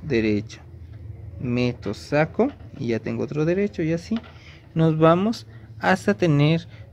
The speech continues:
todos los derechos de esta vuelta que necesitamos y así se, consecutivamente nos vamos a ir tejiendo hasta tejer un total de cien gramos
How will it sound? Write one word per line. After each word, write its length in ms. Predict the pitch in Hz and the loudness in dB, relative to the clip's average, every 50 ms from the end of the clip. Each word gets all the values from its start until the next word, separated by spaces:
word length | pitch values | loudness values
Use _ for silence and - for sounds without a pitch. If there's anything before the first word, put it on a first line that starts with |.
| - - - | -20 -20 2
todos 260 | - 151 160 160 170 | 6 8 10 10 10
los 180 | 160 156 131 123 | 10 8 8 6
derechos 480 | 123 117 117 117 123 123 - 135 127 120 | 6 6 6 6 4 4 2 0 2 2
de 220 | 107 101 104 110 | 2 2 2 2
esta 260 | 113 - - - 113 | 0 -2 0 0 0
vuelta 540 | 107 120 110 98 107 120 - - 143 160 165 | 2 2 0 0 0 -2 2 4 4 4 4
que 140 | - 135 - - | 2 -2 -2 -2
necesitamos 840 | 120 113 113 113 - - 123 - - 131 131 127 123 123 127 - - - - - - - - - - - | -2 -2 -2 -2 -4 -8 -8 2 4 6 6 6 4 0 -2 -6 -12 -20 -20 -20 -18 -20 -20 -20 -12 -4
y 140 | - 170 180 | 6 8 8
así 360 | 196 190 - - 196 196 196 | 8 8 6 4 4 4 2
se, 200 | 175 - 165 147 | 4 4 4 4
consecutivamente 1040 | - - - 131 131 127 - 127 - 127 131 - 135 135 139 139 139 139 143 139 151 | 4 4 4 4 4 6 4 2 2 0 2 4 4 6 6 4 4 4 4 2 2
nos 160 | 143 139 127 | 2 2 2
vamos 300 | 123 117 120 127 127 - | 2 2 2 0 0 2
a 80 | 139 117 | 2 4
ir 260 | 113 120 123 123 113 | 4 4 4 2 0
tejiendo 680 | - - 143 135 - - 180 175 160 147 139 147 180 208 - - - - - - - - | 0 0 0 2 4 4 4 6 6 6 4 4 2 0 -2 -10 -18 -20 -20 -20 -8 0
hasta 520 | 160 160 175 170 - - 202 196 185 175 - - - - - - - | 2 2 2 2 4 6 8 8 8 6 4 -2 -16 -16 -16 -4 2
tejer 480 | 139 143 139 - 143 139 139 143 135 - - | 2 2 4 6 6 8 8 6 6 2 0
un 180 | 139 131 131 131 | 0 0 2 2
total 560 | 131 135 131 127 - 123 123 123 127 139 139 - - - - - - - - - - - - - - - - - - - - - - - - 131 131 | 2 2 2 4 6 8 8 8 8 6 4 0 -6 -10 -12 -12 -12 -12 -12 -12 -10 -10 -8 -8 -8 -6 -6 -6 -4 -4 -4 -4 -2 -2 0 4 4
de 120 | 127 123 | 4 4
cien 280 | - - 147 151 160 160 | 6 6 6 6 8 10
gramos 520 | 170 175 170 165 165 170 180 175 - - | 12 12 12 10 10 6 4 2 0 -6